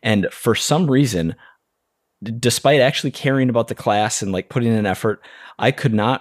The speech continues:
wrap my head around how any of those were eccentric.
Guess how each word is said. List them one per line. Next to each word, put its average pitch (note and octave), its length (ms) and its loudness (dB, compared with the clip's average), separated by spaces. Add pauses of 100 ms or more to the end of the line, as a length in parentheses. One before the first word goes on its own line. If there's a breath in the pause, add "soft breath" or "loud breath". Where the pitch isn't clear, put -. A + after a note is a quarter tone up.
wrap A2+ 280 2
my G#2 120 -2
head A#2+ 220 0
around F#2 460 0
how G2+ 640 0 (280 soft breath)
any A#2+ 300 4
of F2+ 180 0
those E2+ 520 -2 (400)
were F#2 460 2 (120)
eccentric. - 800 -4